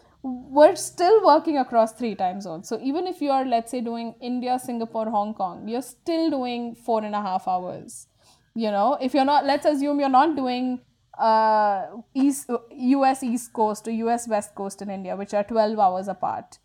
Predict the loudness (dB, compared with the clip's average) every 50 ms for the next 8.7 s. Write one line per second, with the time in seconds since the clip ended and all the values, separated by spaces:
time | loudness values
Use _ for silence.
0 | _ _ -10 -8 -6 -6 -6 -6 -6 -8 -8 -8 -6 -4 -2 0 0 0 0 -2
1 | -2 -2 -4 -4 -4 -2 -2 -2 -2 -2 -2 -2 -4 -4 -6 -8 -8 -8 -8 -8
2 | -8 -8 -6 -6 -8 -8 -8 -10 -12 -14 -12 -10 -10 -8 -8 -8 -6 -4 -4 -2
3 | -2 -4 -4 -6 -8 -8 -10 -10 -10 -10 -10 -10 -12 -10 -10 -10 -12 -10 -6 -4
4 | -4 -4 -4 -4 -6 -6 -8 -10 -14 -14 -16 -18 -20 -20 -20 -20 -20 -20 -20 -20
5 | -20 _ 2 6 6 8 8 6 4 2 2 0 0 -6 -12 -10 -6 -2 -2 -2
6 | -2 -4 -6 -2 0 2 4 4 6 8 8 8 8 6 2 2 4 4 4 4
7 | 4 2 0 -2 -2 -4 -6 -8 -10 -8 -2 -2 -2 -2 -2 -2 0 2 2 4
8 | 4 2 2 4 4 4 4 4 4 2 2 2 2 0